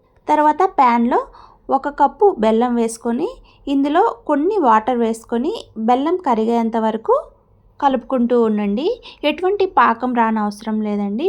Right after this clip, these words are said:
బెల్లం కరిగితే సరిపోతుంది. చూడండి, ఇక్కడ బెల్లం ఇలా కరిగేసి ఇలా కొంచెం పొంగొచ్చినట్లు వస్తే సరిపోతుంది. దీన్ని ఫిల్టర్ చేసేసుకొని మన రాగి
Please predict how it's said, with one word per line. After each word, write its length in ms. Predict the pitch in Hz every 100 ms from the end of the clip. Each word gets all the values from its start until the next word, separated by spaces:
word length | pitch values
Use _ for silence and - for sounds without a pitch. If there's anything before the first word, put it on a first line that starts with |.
| 330
బెల్లం 300 | 247 240 277 285
కరిగితే 380 | 226 220 220 330 254
సరిపోతుంది. 640 | 220 220 214 208 202 277 392 269
చూడండి, 320 | 247 247 339
ఇక్కడ 180 | 330 240 208
బెల్లం 300 | 214 220 240 226
ఇలా 160 | 220 214 208
కరిగేసి 540 | 202 208 220 214 453 523 - - - 277
ఇలా 140 | 330 339
కొంచెం 340 | 269 269 320 320 247
పొంగొచ్చినట్లు 720 | 226 233 233 240 220 214 233 226
వస్తే 200 | 226 440 453
సరిపోతుంది. 640 | 240 220 208 202 202 254 453 349
దీన్ని 260 | 262 285 523 - - _ _ 285
ఫిల్టర్ 340 | 254 269 269 240
చేసేసుకొని 640 | 220 226 214 - 226 269 571 - _ _ _ _ - 269
మన 100 | 269 247
రాగి 240 | 226